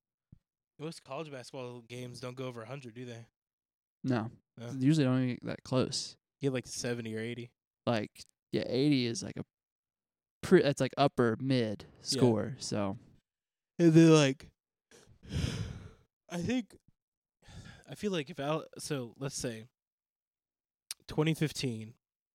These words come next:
Speaker 1: Alabama football, play the twenty fifteen Browns.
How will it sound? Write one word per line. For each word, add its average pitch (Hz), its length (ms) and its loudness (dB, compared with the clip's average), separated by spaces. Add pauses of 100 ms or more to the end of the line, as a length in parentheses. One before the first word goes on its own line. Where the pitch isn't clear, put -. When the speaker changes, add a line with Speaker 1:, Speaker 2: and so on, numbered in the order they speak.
(280)
Speaker 1:
Alabama 120 600 -2
football, - 540 -14 (920)
play 127 120 -4
the 113 100 -6
twenty 131 300 -8
fifteen 120 440 -12
Browns. 107 640 -16